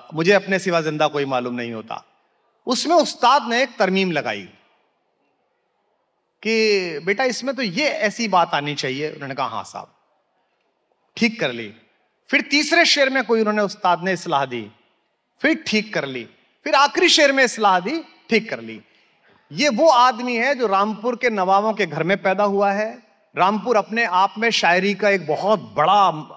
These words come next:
अ, तीर्थ है, जहाँ बड़े-बड़े तोप पैदा हुए हैं। और जो आईपीएस है, जिसने करोड़ीमल कॉलेज में इंग्लिश पढ़ाई है, प्रोफेसर रहा है, वो एक दर्जी जो उसके उस्ताद हैं, उनसे इस्लाह करवा रहा है, उर्दू।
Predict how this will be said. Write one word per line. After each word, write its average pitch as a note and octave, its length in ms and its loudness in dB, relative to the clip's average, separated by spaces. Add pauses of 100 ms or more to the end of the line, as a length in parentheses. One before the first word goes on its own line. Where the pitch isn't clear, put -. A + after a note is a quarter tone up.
(120)
अ, B2+ 340 -4 (260)
तीर्थ A#3 320 2
है, A3 460 -2
जहाँ D3+ 140 -2
बड़े-बड़े G#3 300 4
तोप A3+ 360 2
पैदा A3+ 200 4
हुए A#3 240 0
हैं। C4+ 140 -6 (600)
और A#3+ 180 4
जो D4 120 2
आईपीएस B3 540 2
है, B2 260 -8 (340)
जिसने G#3+ 300 0
करोड़ीमल C4 440 2
कॉलेज A#3+ 260 0
में C4 120 0
इंग्लिश A#3+ 280 -4
पढ़ाई G3 260 0
है, C4 100 -2
प्रोफेसर A#3 420 0
रहा D#3 180 -2
है, A2 100 -6
वो C4 360 4
एक D4+ 320 -2 (580)
दर्जी G3+ 400 2
जो C4 140 2
उसके A#3 200 0
उस्ताद G3 520 2
हैं, G#3 100 0
उनसे A3 360 -2
इस्लाह F3 380 -2
करवा A#2+ 320 -6
रहा A#2 100 -6
है, A2 100 -10 (200)
उर्दू। F3+ 440 0